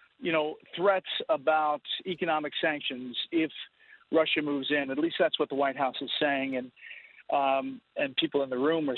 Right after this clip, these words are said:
saying. Uh, but you're right, he didn't talk about the pipeline, and that's one of the threats, is obviously if you get, uh,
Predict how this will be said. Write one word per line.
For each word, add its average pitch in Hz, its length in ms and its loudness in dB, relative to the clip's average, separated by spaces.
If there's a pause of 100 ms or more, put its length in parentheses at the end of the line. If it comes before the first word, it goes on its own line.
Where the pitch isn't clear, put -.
saying. 123 360 0 (760)
Uh, 147 140 8
but 165 160 4
you're 175 100 2
right, 220 280 4
he 151 80 2
didn't 190 220 -2
talk 151 240 4
about 139 200 2
the 131 60 -4
pipeline, 139 800 0 (260)
and 151 480 0
that's 180 260 4
one 190 200 2
of 175 80 -4
the 165 160 -2
threats, 214 340 0 (460)
is 147 360 0 (140)
obviously 160 440 2
if 127 100 -6
you 147 100 -2
get, 156 280 0 (640)
uh, 143 340 2